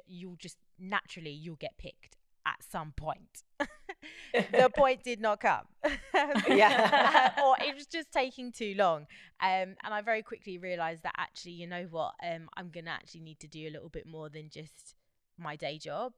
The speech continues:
Speaker 1: or my day job really, really well. Um, and it's just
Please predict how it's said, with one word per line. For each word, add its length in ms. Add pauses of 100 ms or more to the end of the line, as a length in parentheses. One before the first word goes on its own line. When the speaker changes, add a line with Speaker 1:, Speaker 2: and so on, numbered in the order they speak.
(120)
Speaker 1:
or 360 (140)
my 180
day 160
job 260
really, 240
really 220
well. 300 (420)
Um, 500 (640)
and 120
it's 140
just 180